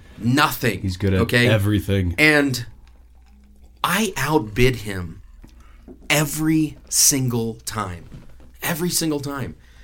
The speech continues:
Speaker 1: It was like, it was like all of a sudden I tapped into, like, my Texas Hold'em skills or whatever, and I would just, like, kinda
Speaker 2: Stare him down.
Speaker 1: I would just kinda go down and
Speaker 2: Oh,
Speaker 1: look
Speaker 2: yeah.
Speaker 1: at my cards or whatever, and then it'd be time to bid, and I would just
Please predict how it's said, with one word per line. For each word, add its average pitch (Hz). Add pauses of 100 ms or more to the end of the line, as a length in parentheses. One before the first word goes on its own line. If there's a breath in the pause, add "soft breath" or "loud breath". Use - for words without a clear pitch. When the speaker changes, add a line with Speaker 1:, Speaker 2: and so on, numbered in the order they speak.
(160 soft breath)
Speaker 1:
It 147
was 196
like, 170
it -
was 165
like 143
all 147
of 160
a 160
sudden 147
I 101
tapped 127
into, 123
like, 98
my 92
Texas 123
Hold'em 117
skills 135
or 139
whatever, 139 (460 loud breath)
and 123
I 135
would 139
just, 139
like, 107
kinda 127
Speaker 2:
Stare 110
him 101
down. 98
Speaker 1:
I 123
would 127
just 131
kinda 139
go 120
down 123 (180)
and 92
Speaker 2:
Oh, 104
Speaker 1:
look 101
Speaker 2:
yeah. 98
Speaker 1:
at -
my 110
cards 113
or 120
whatever, 123 (200 loud breath)
and 110
then 120
it'd 120
be 107
time 117
to 104
bid, 117 (180)
and 104
I 104
would 104
just 95